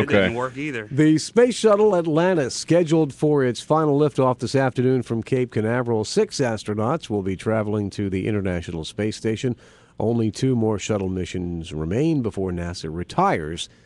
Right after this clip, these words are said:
Speaker 3: the shuttle program. And the three renovated buildings at the City Market in downtown Charleston will be open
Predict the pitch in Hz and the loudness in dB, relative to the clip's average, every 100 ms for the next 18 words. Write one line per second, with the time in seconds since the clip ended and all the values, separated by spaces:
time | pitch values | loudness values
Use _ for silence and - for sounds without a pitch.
0 | _ _ _ 87 - 82 78 85 80 69 | _ _ _ -8 -6 -4 -6 -6 -6 -6
1 | 57 53 - _ _ _ _ - 98 107 | -8 -10 -16 _ _ _ _ -6 -2 -2
2 | 110 107 113 107 151 202 196 131 170 220 | -2 -2 -2 -2 0 2 2 2 4 4
3 | 185 196 185 131 160 190 190 190 185 135 | 4 4 4 4 2 4 4 4 2 2
4 | 139 135 110 185 196 170 151 131 160 - | 0 0 -2 0 2 2 2 0 -4 -2
5 | 127 123 110 131 160 143 147 135 104 71 | -2 0 2 2 2 2 2 2 -2 -2
6 | - 65 71 78 87 - 123 123 135 131 | -6 -8 -6 -6 -4 -2 -2 0 0 -2